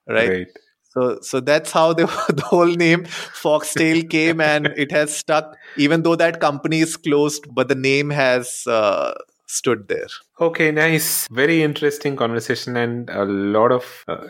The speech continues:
Speaker 2: insightful tips, Anurag. Thanks a lot for joining me on the Podcasting University and talking to us about your podcasting journey and giving all of these tips. Thank you.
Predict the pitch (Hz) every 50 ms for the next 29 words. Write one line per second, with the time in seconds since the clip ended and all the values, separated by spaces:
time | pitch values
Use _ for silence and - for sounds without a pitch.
0 | - 123 - - 110 113 113 - - - 131 131 127 127 - - - - 135 127
1 | 127 117 - - _ _ - - 120 117 - - - - - - - 104 101 101
2 | 101 104 104 101 - - _ _ - - 107 110 123 131 - - - - - -
3 | 110 110 110 110 104 101 104 107 117 120 - - - - _ _ - - _ _
4 | _ - - 101 101 104 101 101 98 104 107 110 110 117 120 120 120 123 120 117
5 | 107 104 104 110 113 117 117 113 110 95 95 101 101 107 107 107 104 107 104 104
6 | 101 - - 104 101 - - 110 104 104 101 101 104 104 101 - - - 107 104
7 | 101 98 101 101 95 - _ - 98 87 - - - 107 101 - 101 104 104 101
8 | 104 - - - 98 92 98 98 101 101 110 101 101 98 98 98 - _ - 196
9 | 190 190 - - 95 - - 110 101 98 92 95 104 104 107 110 107 104 101 104
10 | 101 104 98 104 104 101 98 95 95 95 95 101 98 - - - 98 92 - -
11 | - - - _ - 107 104 101 - - 95 85